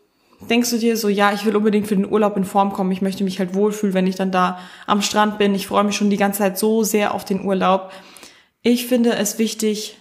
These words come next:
nicht nur an den Urlaub zu denken und sich zu denken, „Oh, ich will für den Urlaub in Form kommen“, sondern wenn es jetzt einfach so ist, dass dein Ziel, was du dir vornimmst,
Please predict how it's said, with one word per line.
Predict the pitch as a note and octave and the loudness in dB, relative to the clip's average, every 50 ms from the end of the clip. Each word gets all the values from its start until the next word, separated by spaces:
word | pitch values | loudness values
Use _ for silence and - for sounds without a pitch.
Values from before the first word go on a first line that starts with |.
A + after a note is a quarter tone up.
| _ _ | _ _
nicht | G#3 G#3 G#3+ A#3+ A#3+ - - - G#3+ | 2 4 4 4 2 0 -2 -2 0
nur | G#3 G#3 A3 A3+ B3+ C#4+ D4 D4+ D#4 D#4+ D#4 - - _ _ _ _ _ _ - | 0 2 2 2 2 2 2 0 0 -2 -4 -10 -18 _ _ _ _ _ _ -2
an | F#3+ G#3 G3+ | 0 2 2
den | F#3+ F#3+ F#3 F#3+ | 2 2 0 0
Urlaub | G3 G#3+ A3+ B3 B3+ C4 C4 | 0 2 2 2 0 0 -2
zu | - B3+ | -4 -2
denken | B3 B3 B3 C4 C4 C4 A#3+ | 0 0 0 0 0 -2 -2
und | G#3+ G#3 G#3 | -2 -2 -2
sich | G#3 G3 | -4 -4
zu | - - | -4 -4
denken, | F#3+ G#3 G3+ G#3 G#3 | -2 -2 -2 -2 -2
„Oh, | F#3 E3 F3 | 0 0 -2
ich | G3 F#3 G3 F#3 | -2 -2 -2 0
will | G3+ G3+ G#3 G3 - - - - - - | 2 2 2 0 -2 -8 -18 -20 -20 -20
für | - - - - A#3+ B3+ C4 | -16 -12 -4 0 0 2 2
den | A#3 A3 - | 2 0 2
Urlaub | - A#3+ A#3+ A3 G3 F#3+ | 2 2 2 2 2 0
in | - F#3+ | -2 -4
Form | F#3 - - F#3+ F#3 F#3 F#3 F#3 | -4 -2 -2 0 0 0 -2 -4
kommen“, | - G3+ F#3+ G3+ G#3 A3+ B3 C4 B3 - - - - - _ - - _ _ _ _ _ _ | -4 -2 -2 0 0 0 0 -2 -4 -8 -16 -20 -20 -20 _ -20 -20 _ _ _ _ _ _
sondern | - G3+ F#3 G#3 G3+ G#3 G#3 G3+ F#3 F3 E3+ E3+ F3 F#3 - - - | -6 -2 0 2 2 4 2 2 2 0 0 -2 -4 -8 -10 -8 -4
wenn | G#3 F#3+ G#3+ A#3+ C#4+ D#4 D#4 - | 0 2 2 4 2 2 0 -2
es | B3 A#3+ | -2 -2
jetzt | - A#3 - | -2 -2 -2
einfach | - G#3+ - A3+ G3+ | -2 -2 -2 -4 -6
so | - G#3+ | -6 -2
ist, | - G#3+ B3+ B3 B3 - | 0 0 0 0 0 -4
dass | G#3 G3+ - | -6 -4 -2
dein | - F#3+ G3 G3+ G3 | 0 0 2 0 0
Ziel, | - - - C4 B3+ B3+ A#3+ G#3+ F#3 F3+ | -2 -2 -2 0 2 4 4 2 2 0
was | - G#3 G3+ | -2 -4 -4
du | - | -4
dir | G3+ - G#3 G3+ | -2 -2 -2 -2
vornimmst, | G#3 - - G#3+ G3+ G3+ G3 F3+ E3 E3+ E3+ F3 E3+ - - - | -4 -2 0 2 2 2 2 0 -2 -4 -6 -6 -8 -10 -10 -12